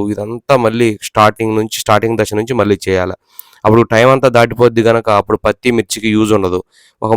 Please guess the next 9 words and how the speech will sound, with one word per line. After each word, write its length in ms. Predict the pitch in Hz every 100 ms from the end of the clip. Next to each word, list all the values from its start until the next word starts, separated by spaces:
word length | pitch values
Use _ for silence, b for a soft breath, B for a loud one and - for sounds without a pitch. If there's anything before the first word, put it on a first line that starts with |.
| 113
మొక్కజొన్న 420 | 107 117 117 110 98
పెట్టాలి. 380 | - 87 85 - _ _ _ -
ఆ 40 | 107
మొక్కజొన్నలో 640 | 113 113 127 135 135 127 110 107 110 113
ఇప్పుడు 180 | 113 113
మా 60 | 113
కొడవటికల్ 440 | 113 117 113 123 120
గ్రామంలో 440 | 113 113 113 117 110 98 98 107 b b b _ -
పూర్తిగా 680 | 127 139 151 - 151 139 131